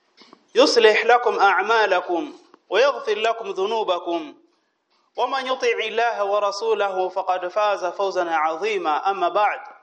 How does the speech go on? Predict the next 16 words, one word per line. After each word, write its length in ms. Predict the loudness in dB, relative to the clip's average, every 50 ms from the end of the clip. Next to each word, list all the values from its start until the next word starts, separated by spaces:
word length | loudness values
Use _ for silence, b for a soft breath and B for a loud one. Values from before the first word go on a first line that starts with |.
| _ _ _ _ _ _ _ _ _ _ _ _ _ _ _ _ _ _ _ _
فإن 400 | -2 2 2 2 4 4 4 2
أصدق 360 | 2 2 2 0 0 2 2
الحديث 540 | 0 0 0 0 0 0 0 -2 -2 -2 -4
كتاب 460 | -2 -2 0 2 2 2 2 2 0
الله، 440 | -2 0 2 2 2 2 0 -2 -6 -14 -20 -20 -20 -20 _ _ _ _ _ _ _ _ -20 -20 _ _ _ _ _ _ _ _ _
وخير 440 | 0 0 2 4 4 4 4 4 4
الهدى 420 | 2 2 2 0 0 2 2 2 2 2 0 0 -2 -4 -6 -4 -2
هدى 220 | 0 0 0 0
محمد 640 | -2 -2 -4 -6 -4 -4 -2 -2 -2 -2 -2 -4 -4
صلى 280 | -4 -4 -4 -2 -2
الله 380 | -2 0 2 2 2 2 0 -2
عليه 340 | -2 -2 -2 -4 -4 -4 -4
وسلم، 600 | -4 -4 -2 -4 -4 -2 -2 -4 -4 -6 -10 -18 _ _ _ _ _ _ _ _ _ _ _ _ _ _ _ _ _ _ _ _ _ _ _ _ _ _ _ _ 2
وشر 400 | 2 4 6 8 6 8 8 6
الأمور 560 | 4 4 4 2 2 2 2 2 2 2 0
محدثاتها، 1200 | -2 -2 -4 -4 -4 -4 -2 0 0 0 -2 -2 -4 -4 -2 -2 -2 -2 -4 -8 -14 -20 -20